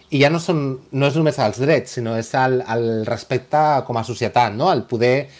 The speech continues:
anar de la mà pel carrer amb la teva parella o donar-te un petó o entrar a una discoteca amb una aparença tal o una persona trans que no hagi de contínuament, eh, explicar quina és la seva situació perquè la burocràcia no li permet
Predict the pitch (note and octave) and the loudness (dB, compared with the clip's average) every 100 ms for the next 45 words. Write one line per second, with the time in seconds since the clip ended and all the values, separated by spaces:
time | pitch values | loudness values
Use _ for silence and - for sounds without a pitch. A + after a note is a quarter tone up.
0 | - - - B2+ B2 C3+ C3 C3 C3 B2+ | -20 -16 -2 2 4 4 2 2 0 0
1 | A#2+ A2 A2+ A2+ C3 C#3+ C3 G#2+ G#2+ A#2+ | 0 0 0 0 2 4 2 2 2 2
2 | A#2+ B2+ C3 C3+ C#3+ F3 - - - B2 | 4 2 2 2 2 -2 -12 -20 0 2
3 | A#2+ A#2+ A#2 C3+ C3 B2 D3 D3 E3+ C#3 | 4 2 2 2 0 2 2 4 2 2
4 | B2 A#2+ A#2+ B2+ C3 B2+ B2 B2+ C3+ C3 | 4 2 0 0 0 2 0 -2 -2 -2
5 | C3 B2 A#2+ A#2+ A#2 A#2 A#2 A#2 A2+ - | 2 2 2 0 0 0 -2 -6 -8 -14
6 | - - D3+ C#3 B2+ B2 B2 B2+ C3 - | -20 -10 -2 4 4 6 4 4 0 0
7 | B2+ B2 A#2+ A#2+ - D3+ D3+ D#3 E3+ D3 | 2 2 2 0 2 2 2 0 0 0
8 | C3+ B2+ B2+ B2 B2 C3 C#3 C3+ C3 C3+ | 2 4 4 4 4 4 2 0 0 -4
9 | A#2+ C3 C3 C3 C3+ A#2+ B2 B2 A#2+ B2 | 0 0 0 -2 -4 0 2 2 2 2
10 | B2 - B2 C#3 C#3 C3+ B2 C3 B2+ A2+ | 0 0 -2 0 0 2 2 0 -2 -8
11 | _ - - - A#2+ A#2+ A#2+ A#2+ A2+ A2+ | _ -20 -20 -4 0 4 4 2 -2 -6
12 | _ - B2 - - C3 D3 C3+ C#3 C3+ | _ -6 -6 -2 0 2 4 2 0 -2
13 | A#2+ B2+ A#2 B2 B2 B2+ - C#3 C3+ B2 | 0 -2 0 -2 -2 -4 -2 0 0 0
14 | B2 A#2+ B2 A#2 C3 C3+ C3+ A#2 A#2+ B2+ | 0 2 2 0 2 2 2 -4 -2 0
15 | B2 B2 A2 B2 C3 B2+ | 2 2 0 -2 -2 -2